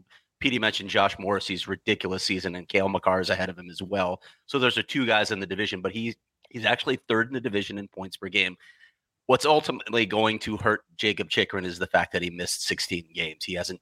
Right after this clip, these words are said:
played enough games this season to probably factor in the mix, because if he had been producing at this clip over the entire season,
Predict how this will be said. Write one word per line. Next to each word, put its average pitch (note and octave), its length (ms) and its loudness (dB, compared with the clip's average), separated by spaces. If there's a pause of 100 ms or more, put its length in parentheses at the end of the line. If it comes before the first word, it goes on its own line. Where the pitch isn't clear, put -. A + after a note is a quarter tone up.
played F#2 500 2
enough F2 280 0
games F2+ 380 -6
this F2 140 -6
season F2 340 -4
to - 80 -20
probably F2 480 -2
factor F2 360 0
in F#2 100 -2
the F#2+ 80 -4
mix, G2 240 0
because F#2 500 -2 (720)
if C3+ 140 4
he C3+ 100 6
had B2 120 4
been F#2 280 0
producing C#3 460 2
at G#2 120 2
this C3+ 220 4
clip C#3 560 2
over A2+ 240 4
the G#2 200 -4
entire A2+ 480 0
season, G2 720 -4